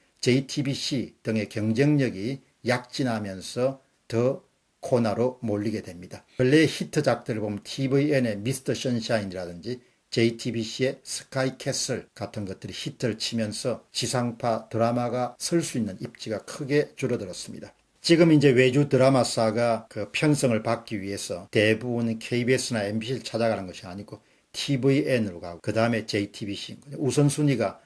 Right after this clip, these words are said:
종편이라든지 이런 쪽으로 몰리기 때문에 지상파가 좋은 콘텐츠를 우선적으로 확보할 수 있는 그런 경쟁력이 없어지게 된 셈입니다. 그러니까 자연적으로 스타 작가라든지 피디 등도 지상파를 떠나가지고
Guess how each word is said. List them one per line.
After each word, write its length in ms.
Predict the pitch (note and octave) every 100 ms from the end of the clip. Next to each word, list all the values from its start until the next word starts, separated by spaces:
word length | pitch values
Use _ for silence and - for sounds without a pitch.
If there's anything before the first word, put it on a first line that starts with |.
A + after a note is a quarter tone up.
| -
종편이라든지 840 | A#2 A#2 C3+ C3 A#2+ A2+ G#2+ F#2+
이런 220 | A2+ A#2+
쪽으로 300 | A#2+ G2 F#2
몰리기 500 | F2 A2 A2+ B2 G#2+
때문에 460 | A2 F#2 F#2 A2 G2+
지상파가 800 | - A2+ B2 A2+ A2+ G#2+ A2 -
좋은 500 | C3 B2 B2+ C3+ C3
콘텐츠를 720 | - C3+ C3+ C3+ - - A#2+
우선적으로 960 | C3 B2 D#3 D#3 D3 C3 A2 F2 G2+ -
확보할 480 | B2 - - A2 F#2+
수 160 | -
있는 160 | F#2 F2
그런 240 | - G2
경쟁력이 800 | - G#2+ G#2 A2 A2 F#2+ G#2+ A2+ _ _ _ _
없어지게 440 | A2+ - G#2+ G2 E2
된 180 | F2+
셈입니다. 440 | - G2 F#2 - - _ _
그러니까 460 | C3 B2+ B2 B2
자연적으로 560 | A2+ A#2+ C#3 D3 C3+ A2+
스타 400 | - - C#3 A#2+
작가라든지 880 | A2+ G#2+ B2 A2 F#2 F#2 F2+ B2+ - _
피디 380 | - C#3+ C3 B2+
등도 540 | G#2+ G2 F#2+ A#2 - _ _
지상파를 640 | - B2 B2 A2+ A2+ G2+
떠나가지고 800 | F#2 A#2 G#2+ F#2+ F2 E2+ G2+ A#2